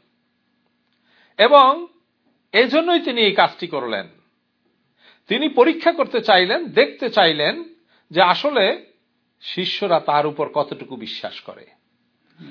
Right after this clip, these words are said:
আর আমরা এখানে দেখতে পাই যে শিষ্যেরা সেই কাজটি করতে তারা ব্যর্থ হল। যেখানে যীশু খ্রিস্ট স্বয়ং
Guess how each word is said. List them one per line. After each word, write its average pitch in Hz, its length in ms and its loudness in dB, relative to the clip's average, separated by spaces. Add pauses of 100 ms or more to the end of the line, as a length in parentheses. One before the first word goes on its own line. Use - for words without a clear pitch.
(120)
আর 135 180 4
আমরা 170 300 4
এখানে 165 280 -2
দেখতে 160 320 -4
পাই 147 240 2
যে 131 340 -4 (380)
শিষ্যেরা - 800 -4 (680)
সেই - 260 -6
কাজটি 139 720 -6 (640)
করতে 160 380 -6
তারা 120 180 0
ব্যর্থ 110 400 -2
হল। - 260 -12 (1600)
যেখানে 170 520 0
যীশু 170 340 -8
খ্রিস্ট 190 340 -8
স্বয়ং 185 580 2